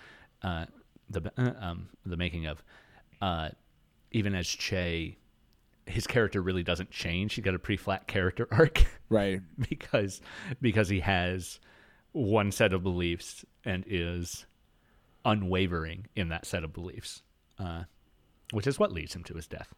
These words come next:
Speaker 2: Right.
Speaker 1: But where the "I'm worth more to you alive than dead" story of his final words feels really, really off is that even outside of this movie,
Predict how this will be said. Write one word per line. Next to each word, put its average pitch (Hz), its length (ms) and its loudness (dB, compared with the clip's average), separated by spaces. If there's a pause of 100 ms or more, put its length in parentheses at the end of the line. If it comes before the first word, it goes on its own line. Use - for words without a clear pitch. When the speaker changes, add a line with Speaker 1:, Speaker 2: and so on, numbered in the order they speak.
Speaker 2:
Right. 80 200 -2 (180)
Speaker 1:
But 80 200 -8 (440)
where 123 240 6
the 127 200 6
"I'm 131 340 4
worth 117 300 4
more 107 460 2
to - 200 -4
you 95 320 0
alive 90 460 -2
than 82 220 -2
dead" 82 420 2 (140)
story 87 440 0
of 82 120 -2
his 85 160 -4
final 82 360 -2
words 80 600 -4 (400)
feels 92 300 0
really, 98 360 4
really 87 380 0
off 80 420 2 (400)
is 90 140 -2
that 92 200 0
even 104 280 2
outside 101 520 2
of 90 100 -4
this 82 240 -6
movie, 87 460 -2